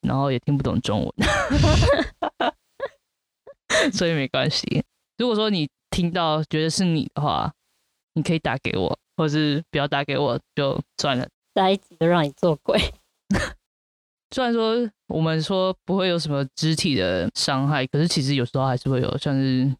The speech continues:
Speaker 1: 我就遇过有一任前任，就是会 <laughs> 赏巴掌。
Speaker 2: 他是怎样？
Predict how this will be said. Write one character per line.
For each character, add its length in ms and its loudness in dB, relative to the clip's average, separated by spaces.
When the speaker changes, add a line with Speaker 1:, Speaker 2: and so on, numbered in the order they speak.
Speaker 1:
我 60 2
就 120 -2
遇 160 0
过 200 0
有 100 0
一 60 2
任 180 2
前 220 -2
任， 280 0
就 80 0
是 100 2
会 320 0
<laughs> 180 -2
赏 300 -2
巴 240 0
掌。 220 -6
Speaker 2:
他 120 0
是 80 2
怎 140 2
样？ 160 2